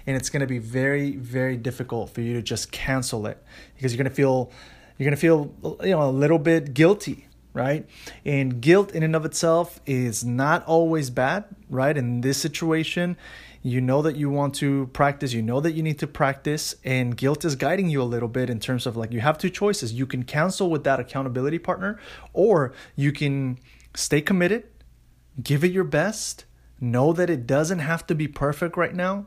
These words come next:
It's still early on in the stages of your preparation process. And at that point, um, as you continue to engage in practice, you're gonna get better and better and better, especially if you stay committed, you know, to your, yourself,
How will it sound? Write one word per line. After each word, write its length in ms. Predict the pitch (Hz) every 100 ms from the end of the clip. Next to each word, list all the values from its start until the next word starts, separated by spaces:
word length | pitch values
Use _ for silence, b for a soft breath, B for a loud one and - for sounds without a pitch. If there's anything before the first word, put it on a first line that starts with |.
| -
It's 200 | 131 -
still 340 | - 139 151 -
early 360 | 151 165 165
on 300 | 156 147 160
in 140 | 160 139
the 80 | 117
stages 420 | - 127 147 139
of 100 | 123
your 120 | 117
preparation 640 | - 135 147 131 135 - 165
process. 540 | 165 156 - - - B B B B B -
And 560 | 139 143 139 135 131
at 160 | 123 -
that 180 | 135 135
point, 360 | 185 190 196 - _ -
um, 720 | 131 127 127 123 123 120 120 123 B B
as 280 | 120 117 113
you 280 | 120 139 151
continue 540 | 147 147 143 151 151
to 680 | 147 151 139 139 135 135 127
engage 500 | 139 123 120 127 151
in 100 | 165
practice, 540 | 151 151 151 - 208 - B -
you're 120 | 135
gonna 120 | 139
get 180 | 131 101
better 300 | 123 139 160
and 180 | 131 113
better 280 | 127 143
and 120 | 127 107
better, 360 | 117 135 190 B B B -
especially 720 | 127 - 127 - 165 175 160
if 120 | 120
you 60 |
stay 280 | 120 - 135
committed, 560 | 131 135 131 135 143 - - _
you 160 | - 135
know, 120 | 123
to 220 | 107 -
your, 240 | 131 139 131
yourself, 680 | 131 117 - 123 170 202